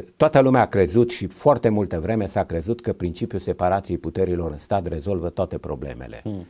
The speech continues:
Speaker 1: Că puterea nu se poate dacă limitezi, dacă
Speaker 2: Și secolul douăzeci ne-a,
Speaker 1: separi.
Speaker 2: ne-a demonstrat că nu e adevărată
Speaker 1: Și secolul
Speaker 2: presupozia.
Speaker 1: douăzeci ne-a demonstrat că nu. Deci nu e suficientă
Speaker 2: Da.
Speaker 1: separarea puterilor în stat. Este indispensabilă,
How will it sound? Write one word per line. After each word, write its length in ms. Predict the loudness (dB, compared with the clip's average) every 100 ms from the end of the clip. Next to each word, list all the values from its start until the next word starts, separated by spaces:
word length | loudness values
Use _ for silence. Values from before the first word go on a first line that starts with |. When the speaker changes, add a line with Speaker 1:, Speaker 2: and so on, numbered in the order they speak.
| _ _
Speaker 1:
Că 120 | -10 -8
puterea 440 | -6 2 4 4
nu 140 | 0
se 160 | 0 -2
poate 320 | 2 0 0
dacă 260 | -2 -2 -2
limitezi, 640 | -2 -2 -2 -4 -6 -10 -12 -8
dacă 140 | -6 -4
Speaker 2:
Și 80 |
secolul 320 | -2 2 2 6
douăzeci 380 | 6 6 2
ne-a, 100 | 0
Speaker 1:
separi. 300 | 2 4 4
Speaker 2:
ne-a 100 | 4
demonstrat 560 | 4 4 2 0 0 0
că 100 | 0
nu 220 | 0 0
e 120 | 0
adevărată 420 | 0 0 0 0 -2
Speaker 1:
Și 120 | -4
secolul 160 | -2 2
Speaker 2:
presupozia. 280 | 4 4 4
Speaker 1:
douăzeci 260 | 4 2 0
ne-a 140 | -2
demonstrat 400 | -2 -6 -4 -4
că 100 | -4
nu. 80 | -4
Deci 220 | -4 0
nu 160 | 6 6
e 100 | 6
suficientă 920 | 4 0 -2 0 0 0 -2 -4 -4 -6
Speaker 2:
Da. 100 | -8
Speaker 1:
separarea 640 | -2 -2 4 6 6 6 4
puterilor 540 | 2 0 0 2 0
în 60 | -4
stat. 260 | -4 -4 2
Este 280 | 0 2 -2 4 4 4 2
indispensabilă, 800 | -2 0 4 4 4 4 4 2